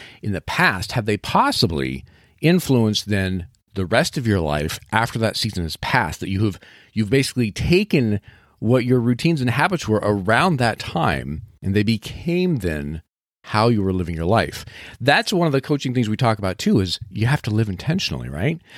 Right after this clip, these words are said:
You have to be thoughtful about what you're doing each day because otherwise life will just happen to you. That's part of this too. Seasons can disrupt our lives enough that it becomes the new norm for us, the way we deal with things, interact with things, the way we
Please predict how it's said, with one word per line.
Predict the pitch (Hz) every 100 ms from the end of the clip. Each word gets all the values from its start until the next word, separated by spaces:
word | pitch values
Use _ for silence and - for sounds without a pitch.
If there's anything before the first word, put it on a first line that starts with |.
| -
You | 123
have | 127 180
to | -
be | 127
thoughtful | - 185 -
about | 110 98 113
what | 117 -
you're | 135 123
doing | 127 131
each | 113 110 -
day | 143
because | 131 117 127
otherwise | 202 135 107
life | 101 131 -
will |
just | 90 90
happen | - 107 87
to | - -
you. | 233 67 - _ _ _ - - _
That's | 135 147
part | - - 170 160
of |
this | 104 101
too. | -
Seasons | 110 175 175 185
can | -
disrupt | 135 123 127 123
our | 110 104
lives | 98 107 113 -
enough | 92 90 98 78 - - - -
that | 104
it | 104
becomes | 113 - 143 147 120
the | 110
new | 110 110
norm | 98 92 98 101
for | 98 85 69
us, | 60 -
the | 95 95
way | 113 120
we | 120 101
deal | 95 117 110
with | 101
things, | 101 92
interact | 104 98 107 -
with | 101
things, | 90
the | 98
way | 92 120
we | 120 120